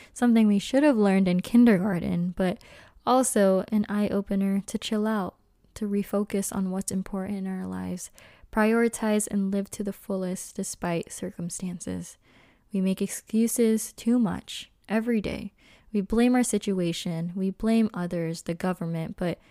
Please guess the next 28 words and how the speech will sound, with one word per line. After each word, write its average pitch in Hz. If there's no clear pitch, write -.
you 214
yourself 226
can't 226
even 208
make 196
your 185
bed 170
in 175
the 165
morning. -
It's -
funny, 220
with 202
all 220
the 247
time 226
we 220
have 202
in 214
the 220
world 175
that 180
has 180
been 170
added 165
to 180
our 175
week, 185